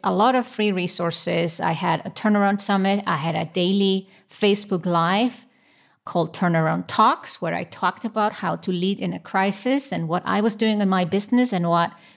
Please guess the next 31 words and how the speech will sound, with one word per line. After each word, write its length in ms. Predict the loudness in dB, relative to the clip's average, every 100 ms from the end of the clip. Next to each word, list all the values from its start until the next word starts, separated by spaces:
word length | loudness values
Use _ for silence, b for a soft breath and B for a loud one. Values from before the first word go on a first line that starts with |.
| B
people 320 | -2 2 0
should 280 | 2 0 0
be 80 |
doing 320 | 0 2 2 2
right 220 | 0 0
now 520 | 2 4 4 2 0 B B B _
to 600 | -2 2 2 2 0 -2 -6
prepare 520 | -6 -4 0 2 2
for 180 | 2 0
a 80 | 2
looming 360 | 2 4 2
recession 760 | 0 -2 -2 -2 0 2 2 2
and 480 | 0 0 2 0 -2 B B B
to 100 | 2
look 240 | 4 4 0
at 80 | -2
the 100 | -2
opportunities 880 | -2 -4 -2 0 0 -2 -2 -2
instead 460 | -2 -4 -2 0 2
of 200 | 2 0 b b
focusing 640 | -8 0 0 2 0 0
on 140 | 2 2
the 100 | 4
negative 500 | 4 4 0 -2 -4
things 340 | -2 0 0 0
that 160 | 0
were 100 | 0
happening 540 | 0 0 0 2 2 2
all 200 | 2 2
around 380 | 2 2 2
us. 260 | 2 -2 -6